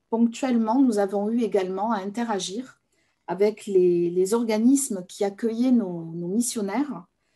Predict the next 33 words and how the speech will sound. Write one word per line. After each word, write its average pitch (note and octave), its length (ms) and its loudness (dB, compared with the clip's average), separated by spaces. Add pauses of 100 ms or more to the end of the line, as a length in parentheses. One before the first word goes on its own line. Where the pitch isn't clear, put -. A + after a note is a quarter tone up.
(340)
euh, F3 80 0
pour, B3 460 -6
euh, F3 200 0
vérifier A#3 800 -4 (120)
que, A3+ 400 0
euh, E3+ 420 -2
le F#3 180 2
contexte B3 600 0
d'accueil G#3+ 500 -4
permettait, A#3 800 -2 (360)
lorsqu'il F3+ 520 -6
y F3+ 80 -2
avait, G3+ 400 0
euh, D#3 280 -2 (400)
on D#3+ 120 -12
va D#3+ 140 -8
dire, F3+ 300 -6
euh, - 720 -20 (220)
lorsque - 220 -8
l'enfant A#3+ 520 2
partait - 320 -4
avec F3+ 200 -6
sa E3 160 -8
maman, F3 420 -4 (680)
euh, E3 920 -2 (140)
les F#3+ 180 4
conditions A3 400 0
d'un A3 160 2
accueil G3 340 -4
permettant, G3 440 -4
par G3 120 -6
exemple, F3 280 -6
l'allaitement, G#3 640 -2